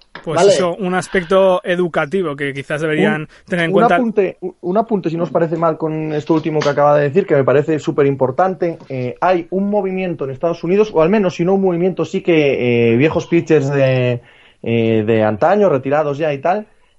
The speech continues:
Speaker 3: exigiendo, firmando, para que a los chicos en el instituto se les prohíba lanzar por encima de, de X velocidad. No me acuerdo ahora mismo por no, por no equivocarme, ¿vale?
Speaker 1: Sí.
Speaker 3: Eh, no sé si era ochenta y ocho, noventa millas por hora, no me acuerdo, pero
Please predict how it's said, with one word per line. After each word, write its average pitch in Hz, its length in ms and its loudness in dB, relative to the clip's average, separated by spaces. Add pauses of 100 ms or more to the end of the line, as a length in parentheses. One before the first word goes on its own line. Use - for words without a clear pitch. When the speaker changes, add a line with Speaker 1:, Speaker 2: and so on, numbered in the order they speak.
(140)
Speaker 3:
exigiendo, 208 760 0
firmando, 202 680 -2 (120)
para 202 300 0
que 202 260 -6
a 151 80 -6
los 147 180 -8
chicos 196 340 -4
en 170 80 -4
el 175 60 -4
instituto 185 600 -2
se 165 60 -2
les 147 180 0
prohíba 185 300 4
lanzar 185 420 0
por 147 140 -2
encima 160 360 0
de, 120 540 -2
de 120 200 -2
X 135 180 -4
velocidad. 131 340 0
No 113 80 -6
me 120 60 0
acuerdo 120 180 -2
ahora 123 140 0
mismo 139 240 -2
por 123 120 -2
no, 131 200 0
por 123 120 -2
no 131 60 2
equivocarme, 135 520 0
¿vale? 156 280 0 (140)
Speaker 1:
Sí. 165 160 -6
Speaker 3:
Eh, 135 100 -2
no 123 100 -2
sé 135 120 -8
si 151 60 0
era 139 80 4
ochenta 135 240 -2
y 147 40 2
ocho, 151 160 0
noventa 147 320 2
millas 135 240 -2
por 151 120 2
hora, 156 60 2
no 156 100 -2
me 160 40 -2
acuerdo, 151 260 0
pero 135 280 0